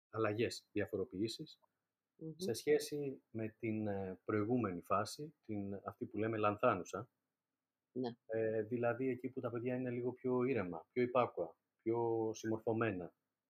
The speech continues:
Speaker 2: Ναι.
Speaker 1: Αρχίζει να φαίνεται μία τάση εναντίωσης, αρχίζει να φαίνεται μία τάση διαφοροποίησης,
Speaker 2: Μμμ.
Speaker 1: ε, αλλαγές... ε,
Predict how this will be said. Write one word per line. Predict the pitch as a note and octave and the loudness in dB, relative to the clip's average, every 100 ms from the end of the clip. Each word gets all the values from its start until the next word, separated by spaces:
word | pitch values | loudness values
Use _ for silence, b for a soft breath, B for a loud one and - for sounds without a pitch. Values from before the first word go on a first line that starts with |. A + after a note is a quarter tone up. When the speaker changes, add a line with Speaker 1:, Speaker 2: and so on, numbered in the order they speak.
| _ _ _ C#3 | _ _ _ -2
Speaker 2:
Ναι. | C#3+ A2 | 0 0
Speaker 1:
Αρχίζει | G2+ - A#2 A#2+ | -2 -4 -6 -4
να | A#2 | -6
φαίνεται | A2 A#2 A#2 | -4 -4 -4
μία | A#2 A#2+ A#2 - | -6 -4 -6 -4
τάση | A2+ A#2 - - A2+ A2+ A2 A2+ A2 _ _ | -4 -4 -6 -4 -2 0 0 0 -6 _ _
εναντίωσης, | A2 G#2 F#2 F#2+ G#2 G#2 - G#2+ G#2 - - - _ _ _ _ _ _ | -4 -2 0 2 2 2 -4 -4 -4 -8 -16 -20 _ _ _ _ _ _
αρχίζει | A2+ - A2+ A2 A#2 | -10 -6 -4 -2 -2
να | A2 | -4
φαίνεται | A2 G#2+ A#2 | -2 -4 -2
μία | A#2 A2 | -2 0
τάση | A2 G#2+ G#2+ | 0 0 0
διαφοροποίησης, | A#2 - A#2 A#2+ - G2 G2 - G#2 G#2 G2+ - - _ _ B2+ | -2 0 -2 -2 -2 0 0 -2 0 0 -2 -10 -20 _ _ -6
Speaker 2:
Μμμ. | A#2+ A#2+ - G#2 A2+ | -6 -8 -12 -8 -2
Speaker 1:
ε, | G#2+ G#2+ G#2+ B2+ | 0 0 -2 0
αλλαγές... | B2 A#2+ A2+ B2 A#2+ - - | 4 4 4 2 2 -2 -4
ε, | A#2+ A2+ A2 A2 G#2+ | 2 4 6 6 4